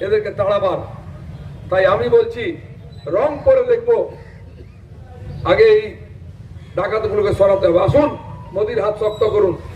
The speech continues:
এদের সরিয়ে দেবো, তারপরে ঝান্ডার রং দেখবো, তারপরে পার্টি দেখবো, বিধানসভা আসবে, মিউনিসিপ্যালিটি,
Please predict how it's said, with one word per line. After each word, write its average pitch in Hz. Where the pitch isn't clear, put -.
এদের 214
সরিয়ে 240
দেবো, 277
তারপরে 226
ঝান্ডার 185
রং 175
দেখবো, 151
তারপরে 262
পার্টি 240
দেখবো, 262
বিধানসভা 240
আসবে, 214
মিউনিসিপ্যালিটি, 247